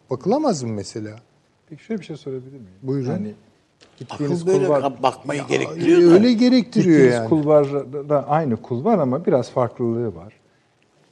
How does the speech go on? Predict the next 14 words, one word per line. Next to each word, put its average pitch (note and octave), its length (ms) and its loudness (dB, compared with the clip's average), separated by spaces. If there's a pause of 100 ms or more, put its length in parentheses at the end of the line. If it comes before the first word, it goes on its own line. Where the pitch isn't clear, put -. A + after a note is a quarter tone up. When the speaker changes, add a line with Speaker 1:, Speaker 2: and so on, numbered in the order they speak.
(880)
Speaker 2:
Türkiye F#3+ 360 2
ile B2 160 2
bir A2+ 120 -4 (520)
görüşme A#2+ 380 0
yapıyorlar. D#3+ 600 -4 (640)
Bu C#3 100 -6
görüşme A#2 580 0 (220)
ilerleme A#2 480 -2
noktasına D3 540 -14
geliyor. C#3+ 420 -16 (680)
O C3 60 -2
kadar E3+ 260 0
ilerliyor A2+ 640 0
ki G2+ 260 -10